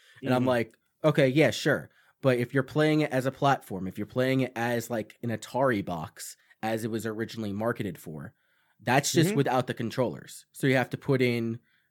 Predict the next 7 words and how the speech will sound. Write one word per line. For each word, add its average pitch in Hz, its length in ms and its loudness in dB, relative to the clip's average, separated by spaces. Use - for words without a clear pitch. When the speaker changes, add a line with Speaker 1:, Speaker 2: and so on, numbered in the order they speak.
Speaker 1:
forty 156 280 4
dollars 135 720 6
for 120 640 2
the 113 420 -6
Retro 120 420 0
Legacy 113 800 -4
joystick, 127 640 -6